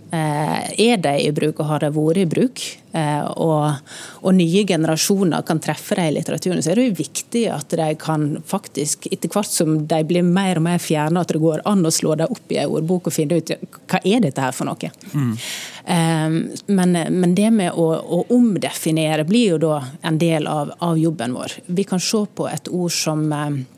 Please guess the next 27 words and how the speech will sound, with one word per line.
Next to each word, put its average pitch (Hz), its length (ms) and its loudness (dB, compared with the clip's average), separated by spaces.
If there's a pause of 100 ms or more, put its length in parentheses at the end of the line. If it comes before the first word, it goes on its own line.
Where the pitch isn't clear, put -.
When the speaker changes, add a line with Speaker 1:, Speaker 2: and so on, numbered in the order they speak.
(680)
Speaker 1:
Eskimo, 180 560 4
for - 160 0
eksempel. 143 480 -4 (300)
Der 139 600 -2
vi 180 100 2
har, 160 400 -2
vi 180 140 2
har 175 80 0
gått 208 260 -2
noen 156 320 -2
runder, 160 540 0 (180)
eh, 165 380 -2
og 175 100 -2
sett - 380 0
på 147 160 -2
eskimo 170 400 0 (300)
og 185 80 -6
indianer 170 720 2
og 151 80 -2
en 165 80 2
del 160 280 0 (160)
den 165 400 2
type - 560 -4
ord, 170 260 0 (120)
eh, 147 440 -4 (400)
i, 170 320 0
eh, 139 340 -4